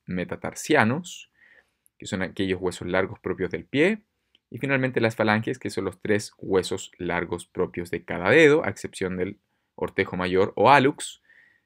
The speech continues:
que tiene tan solo una falange proximal y distal. El coxal, las características ya la hemos observado. Sabemos entonces la división que existe entre, eh, cada una de las tres piezas que se fusionan para dar origen a este hueso. Inicialmente entonces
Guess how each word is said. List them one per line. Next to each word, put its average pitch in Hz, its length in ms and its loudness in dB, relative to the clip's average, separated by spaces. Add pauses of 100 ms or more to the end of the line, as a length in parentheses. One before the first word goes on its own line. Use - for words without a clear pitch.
(180)
que 101 240 2
tiene 95 320 -4
tan 92 140 -4
solo 92 220 -4
una 90 120 -6
falange 90 340 -6
proximal 90 560 -6
y 92 100 -8
distal. - 460 -14
El 110 120 -4
coxal, 165 320 2
las 160 80 0
características 123 640 0
ya 95 80 0
la 95 80 0
hemos 110 460 -4
observado. 127 640 4 (600)
Sabemos 101 340 -2
entonces 120 400 0
la 92 60 2
división 92 300 0
que 110 60 0
existe 120 640 0
entre, 90 880 0 (680)
eh, 82 340 -2
cada 104 240 6
una 107 160 2
de 98 60 0
las 95 120 -4
tres 104 160 -4
piezas 127 380 0
que 110 140 -4
se - 80 -8
fusionan 139 480 -2
para 98 160 2
dar 95 80 2
origen 101 260 0
a 95 60 -6
este 95 140 -4
hueso. 90 320 -4
Inicialmente 95 580 -4
entonces 95 600 -8